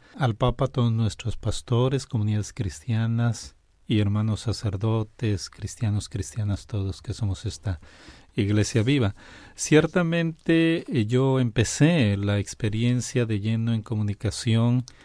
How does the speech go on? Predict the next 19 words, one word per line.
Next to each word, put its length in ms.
fundando 600
una 260
radio 640
parroquial. 920
El 200
pueblo 400
se 680
llama 440
Nevaj, 560
ahí 180
fui 360
párroco, 680
después 580
de 220
contribuir 720
con 240
la 80
Iglesia 340
Nacional 580